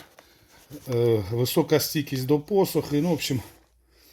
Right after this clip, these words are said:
бачимо. Це сто п'ятдесят, сто п'ятнадцять днів гібрид. Я думаю, багато вже про нього знають. Е, це у мене прийшов на демо, е, без круїзера, я так розумію, да? А ні. Тож, на демо прийшов теж мені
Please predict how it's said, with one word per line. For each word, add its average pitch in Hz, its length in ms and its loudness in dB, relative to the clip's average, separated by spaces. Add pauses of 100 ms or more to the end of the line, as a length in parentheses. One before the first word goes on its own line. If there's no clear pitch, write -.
(320)
бачимо. 127 440 2
Це 165 160 0
сто - 160 -2
п'ятдесят, 151 800 -4
сто 160 140 -2
п'ятнадцять 147 520 2
днів 202 180 0 (100)
гібрид. 147 280 2 (760)
Я - 60 4
думаю, 135 340 0
багато 143 340 4
вже 131 120 -6
про 143 160 -4
нього 143 200 -4
знають. 165 340 -2 (440)
Е, 139 220 0
це 196 160 -2
у 175 80 0
мене 160 160 -2
прийшов 156 480 -4
на 156 120 2
демо, 151 520 -2 (320)
е, 123 120 -10
без 151 260 -4
круїзера, 170 640 -2
я 180 160 -4
так 180 160 -8
розумію, 170 520 -6 (120)
да? 220 120 -2 (1300)
А 190 100 -10
ні. 160 220 -4 (1300)
Тож, 156 300 0
на 165 140 0
демо 160 300 0
прийшов 151 420 -2
теж 139 220 4
мені 127 340 4